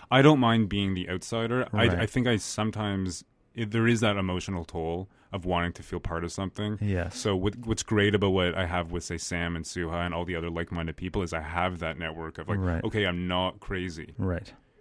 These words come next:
Speaker 1: What I'm doing with my dogs is not crazy." When everyone around me takes their dog to a dog park and just lets their dog runs free and I don't, I'm like, "Well, maybe I'm
Speaker 2: Yes,
Speaker 1: the weird one
Speaker 2: yes,
Speaker 1: here."
Speaker 2: yes,
Speaker 1: So,
Speaker 2: yes.
Speaker 1: but the,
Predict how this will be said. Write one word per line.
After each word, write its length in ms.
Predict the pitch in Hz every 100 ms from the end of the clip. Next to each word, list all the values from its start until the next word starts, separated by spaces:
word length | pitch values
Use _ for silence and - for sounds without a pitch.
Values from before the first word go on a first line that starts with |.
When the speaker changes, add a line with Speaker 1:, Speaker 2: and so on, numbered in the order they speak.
| _
Speaker 1:
What 200 | 104 110
I'm 100 | 127
doing 160 | 120 117
with 120 | 110
my 100 | 104
dogs 240 | 95 92
is 100 | 85
not 240 | 90 95 101
crazy." 300 | 104 92 87
When 100 | 85 117
everyone 360 | 120 131 135
around 320 | 123 110 107
me 100 | 107
takes 260 | 92 104 95
their 120 | 107
dog 240 | 92 92 90
to 100 | 90
a 40 |
dog 280 | 107 90 -
park 380 | 104 95 92 _ _ _ _ _ _ _
and 280 | 104 95 92
just 160 | 90 107
lets 180 | 101 -
their 80 |
dog 240 | 92 90 87
runs 320 | 87 90 87
free 300 | - - 120
and 100 | 101
I 100 | 90
don't, 280 | 87 110 104
I'm 80 | 92
like, 180 | 92 -
"Well, 420 | 107 95 101 95
maybe 340 | 95 127 185 233
I'm 480 | 101 110 123 131 135 -
Speaker 2:
Yes, 220 | 117 117
Speaker 1:
the 40 | 101
weird 140 | 87
one 160 | 85 92
Speaker 2:
yes, 160 | 101 78
Speaker 1:
here." 100 | 82
Speaker 2:
yes, 80 | 101
Speaker 1:
So, 200 | 120 110
Speaker 2:
yes. 220 | 101 90 - - - - -
Speaker 1:
but 240 | 131 127 120 - _ _
the, 420 | 143 127 127 123